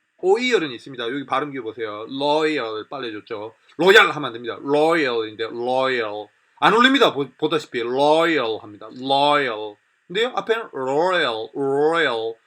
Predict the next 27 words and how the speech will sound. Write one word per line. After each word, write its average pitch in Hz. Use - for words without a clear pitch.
로열, 143
로열 147
울립니다. 156
자, 226
뭐 190
어디가 285
다른지, 170
어, 151
알고 262
들으면은 226
연습이 180
됩니다. 135
근데 143
모르고, 156
어, 127
모르는 151
상태에서 156
백날 160
들어도 156
안 104
됩니다. 113
예, 117
힘들어요. 117
성인들은 165
힘듭니다. 151
그게. 107
랩, 123